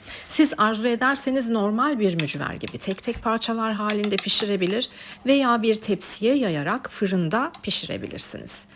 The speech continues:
Yanında sarımsaklı bir yoğurtla gerçekten harika bir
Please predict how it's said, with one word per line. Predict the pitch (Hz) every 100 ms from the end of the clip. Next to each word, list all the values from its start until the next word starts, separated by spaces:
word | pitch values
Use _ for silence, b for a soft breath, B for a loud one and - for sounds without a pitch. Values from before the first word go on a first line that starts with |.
| B
Yanında | 202 226 226 170 147 -
sarımsaklı | - 190 185 - 175 175 185
bir | 147 -
yoğurtla | 143 170 214 - - 175 B B -
gerçekten | 254 - 170 - 135
harika | 147 - 175 175 143 - 180
bir | 143 -